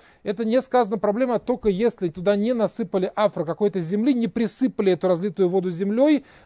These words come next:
вело тав бе уравака, и не плюнул туда равака, это человек, который,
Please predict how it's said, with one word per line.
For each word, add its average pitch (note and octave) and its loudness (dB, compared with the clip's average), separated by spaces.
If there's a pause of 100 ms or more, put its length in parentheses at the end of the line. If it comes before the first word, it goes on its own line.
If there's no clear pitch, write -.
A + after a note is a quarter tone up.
вело G3 6
тав B3 4
бе G#3 6
уравака, F#3 4
и F3+ -4
не A#3 0
плюнул B3 -2
туда F#3+ 2
равака, G3+ 4
это F3+ 0
человек, F3 0
который, F3 2